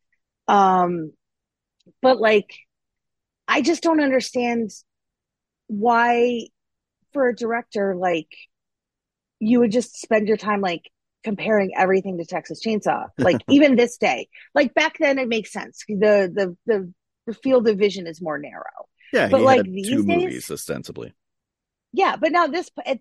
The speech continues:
Speaker 1: at this point, when, you know, we've already had an entire filmography of Tobe Hooper, like, examine this movie within, like, I guess basically what we're doing, like, within the, within the,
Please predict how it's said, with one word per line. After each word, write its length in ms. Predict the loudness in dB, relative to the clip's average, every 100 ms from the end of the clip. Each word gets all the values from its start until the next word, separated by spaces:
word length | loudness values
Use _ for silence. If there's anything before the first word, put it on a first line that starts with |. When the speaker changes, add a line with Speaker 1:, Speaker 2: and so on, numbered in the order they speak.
| _ -8
Speaker 1:
at 140 | -6 -6
this 240 | -10 -10
point, 480 | -10 -10 -10 -14 _ _
when, 260 | -4 -2
you 140 | -2 0
know, 120 | 0
we've 260 | 0 -4 -2
already 240 | 0 0
had 120 | -2
an 100 | -4
entire 400 | -6 -8 -4 -4
filmography 800 | -4 -6 -6 -6 -6 -8 -8 -6
of 80 | -8 -6
Tobe 160 | -6 -6 -10
Hooper, 300 | -10 -12 -2
like, 240 | -2 -2 _ _ -20 -20 -20 _ _ _ _ _ _ _ _ 2
examine 560 | 4 6 6 6 4
this 220 | 4 2 2
movie 280 | 2 2
within, 480 | 2 2 2 0 -2 -2
like, 260 | -2 -2 _ _ _ -10
I 120 | -6
guess 240 | -2 -2 2
basically 420 | 2 2 2 2
what 180 | 4 2
we're 160 | 0
doing, 380 | 0 -4 -6 -8
like, 220 | -6 -6 -6
within 300 | -6 -6 -6
the, 180 | -6 -6
within 640 | -8 -8 -8 -4 -4 -4
the, 380 | -6 -6 -8 -12